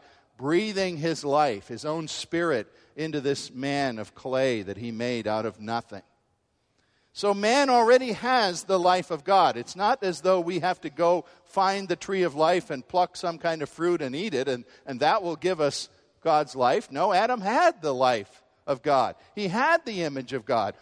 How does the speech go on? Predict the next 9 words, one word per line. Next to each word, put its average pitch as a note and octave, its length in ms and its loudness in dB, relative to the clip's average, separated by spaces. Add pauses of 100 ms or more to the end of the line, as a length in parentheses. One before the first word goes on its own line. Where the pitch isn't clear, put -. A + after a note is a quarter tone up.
(120)
This B3+ 220 -4
tree C4 320 -8
just A3 260 -4
represented G#3 720 0
what E3+ 240 -2
God F3 220 2
had E3+ 120 0
already D#3+ 320 0
made. F3+ 420 -4